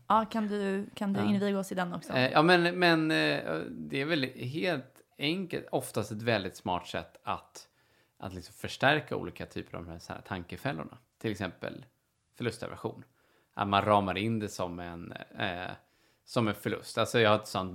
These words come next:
Speaker 2: bra exempel är ju vad jag själv stötte på på ICA för några år sedan. Där man kunde köpa bananer. Och helt plötsligt så heter det liksom, eh, rättvisemärkta bananer. Och det andra alternativet som tidigare hette bananer har man nu ramat in som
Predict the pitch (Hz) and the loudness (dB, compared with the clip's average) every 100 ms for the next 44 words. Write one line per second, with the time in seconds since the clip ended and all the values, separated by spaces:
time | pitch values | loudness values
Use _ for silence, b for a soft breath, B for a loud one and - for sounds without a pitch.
0 | 92 101 113 165 143 - 123 113 - 120 | 2 4 4 2 -2 -4 -8 -8 -6 -4
1 | 113 110 110 110 107 107 110 107 104 110 | -2 0 0 0 0 -2 -2 -4 -2 -4
2 | 117 - 127 123 123 123 120 107 - 117 | -4 -8 -10 -8 -8 -6 -6 -6 -6 -10
3 | 120 135 135 127 139 151 - b b b | -8 -6 -6 -6 -6 -6 -10 b b b
4 | b _ - 113 110 110 110 104 107 110 | b _ 2 6 8 6 2 0 0 0
5 | 98 110 104 101 120 196 _ _ _ _ | 4 6 6 4 0 -2 _ _ _ _
6 | - 107 113 107 104 101 - 98 98 95 | 2 4 4 2 -2 -4 -2 -2 0 -4
7 | 90 95 87 85 _ _ 107 95 95 110 | -2 -2 -4 -8 _ _ -6 -2 0 0
8 | - 107 120 156 190 190 175 160 151 165 | -2 -4 -2 -2 -2 0 2 2 0 -2
9 | b b b - 113 113 101 113 143 135 | b b b 0 6 6 6 6 6 4
10 | 104 98 92 - 92 - 98 87 95 87 | -2 -4 -6 -8 -8 -6 -6 -6 -8 -4
11 | 98 123 170 208 220 b b - 101 98 | 0 2 2 -2 -8 b b -4 -2 -2
12 | 92 90 90 87 90 92 87 90 87 | -2 0 -2 -2 -8 -12 -10 -10 -10